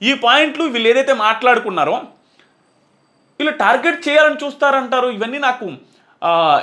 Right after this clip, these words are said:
ఈ point of time-లో నాకెందుకో, నాకు వాళ్ళు ఎక్కడ టార్గెట్ చేసినట్టు నాకేం అనిపించలేదు. మిగతా వాళ్ళు ఇక్కడ ఎవరైతే ఉన్నారో షణ్ముఖ్ సిరి గురించే మాట్లాడుకున్నట్టు అనిపించింది. mostly టార్గెట్ ఎక్కడుంది అక్కడ?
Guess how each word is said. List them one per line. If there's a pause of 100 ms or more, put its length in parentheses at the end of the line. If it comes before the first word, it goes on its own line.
ఈ
point
of (180)
time-లో
నాకెందుకో,
నాకు
వాళ్ళు
ఎక్కడ
టార్గెట్
చేసినట్టు
నాకేం
అనిపించలేదు.
మిగతా
వాళ్ళు
ఇక్కడ
ఎవరైతే
ఉన్నారో (320)
షణ్ముఖ్
సిరి
గురించే
మాట్లాడుకున్నట్టు
అనిపించింది. (400)
mostly (540)
టార్గెట్
ఎక్కడుంది
అక్కడ?